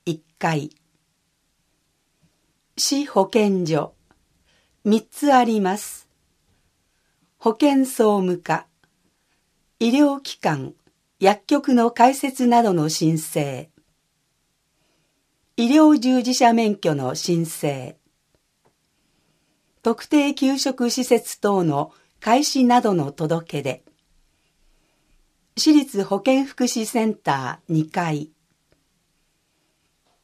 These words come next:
保健衛生課。飲食店などの営業許可、監視指導。理美容所などの開設届の受理、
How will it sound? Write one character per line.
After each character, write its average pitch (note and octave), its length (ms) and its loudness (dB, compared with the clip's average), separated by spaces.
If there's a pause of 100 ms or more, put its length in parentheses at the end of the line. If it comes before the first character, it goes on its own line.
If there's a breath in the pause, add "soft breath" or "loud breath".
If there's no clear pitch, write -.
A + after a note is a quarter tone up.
(180)
保 A3+ 160 -2
健 C#4 440 4
衛 A3 180 2
生 F#3 340 0
課。 E3 320 -6 (880)
飲 C#4+ 200 8
食 D#4+ 260 -2
店 G3 300 0
な F#3+ 120 2
ど F#3 140 -2
の D3 380 -4
営 A#3+ 240 4
業 A3 260 2
許 F#3+ 220 -6
可、 - 260 -10 (500)
監 C4+ 240 2
視 C4 180 -4
指 G#3+ 240 -6
導。 C#3 400 -6 (1500)
理 A3+ 160 2
美 D4+ 160 10
容 C#4+ 200 4
所 B3+ 200 2
な A#3 160 4
ど F#3+ 140 0
の D3 340 -4
開 B3 200 2
設 B3+ 380 -4
届 G#3 420 0
の D3 140 -2
受 C#3 240 -6
理、 D3 220 -6